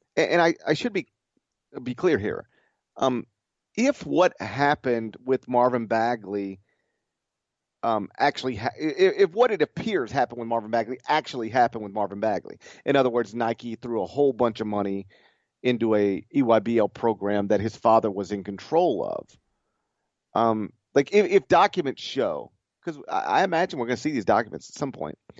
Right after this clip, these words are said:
that, you know, a, a, a, a, an E Y B L team from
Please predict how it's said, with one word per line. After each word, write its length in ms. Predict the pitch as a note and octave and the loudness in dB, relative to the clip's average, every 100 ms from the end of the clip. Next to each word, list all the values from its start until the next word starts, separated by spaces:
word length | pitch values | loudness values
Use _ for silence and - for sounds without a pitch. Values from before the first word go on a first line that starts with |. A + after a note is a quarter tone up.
| _ _ _ A2 | _ _ _ -2
that, 560 | A2 B2 B2 A#2 - _ _ _ _ _ _ _ _ _ _ _ _ _ - | 4 4 6 2 0 _ _ _ _ _ _ _ _ _ _ _ _ _ -16
you 160 | C#3+ | -8
know, 180 | A#2+ F2+ | -6 -4
a, 100 | F#2 - | -6 -2
a, 220 | G2+ - _ | -2 -2 _
a, 160 | F#2 F2+ - _ _ _ _ _ _ _ _ _ - | -2 -2 -6 _ _ _ _ _ _ _ _ _ -4
a, 340 | A#2 F#2+ A#2+ - | -2 0 -2 0
an 120 | C3 | 2
E 80 | D#3 | 6
Y 160 | E3 C#3+ | 4 4
B 140 | C#3 | 4
L 120 | C3 | 4
team 240 | - C#3 A2+ | 2 -8 -6
from 200 | A#2 | -8